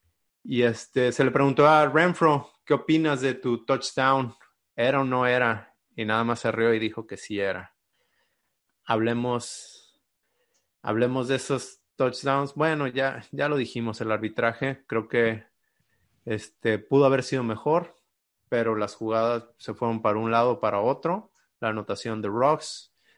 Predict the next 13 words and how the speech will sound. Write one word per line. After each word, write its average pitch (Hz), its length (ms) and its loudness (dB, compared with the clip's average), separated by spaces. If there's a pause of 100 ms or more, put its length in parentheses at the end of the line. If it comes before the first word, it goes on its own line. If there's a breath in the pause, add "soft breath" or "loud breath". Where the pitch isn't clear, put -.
(140)
la 113 80 0
anotación 113 440 -4
de 110 80 -2
Renfro, 139 360 0
yo 120 140 -2
creo 117 140 -4
que 110 100 -8
sí 131 160 -10
se 135 140 -4
la 123 140 -4
pudieron 110 280 -2
haber 101 220 -2
quitado. 117 540 -2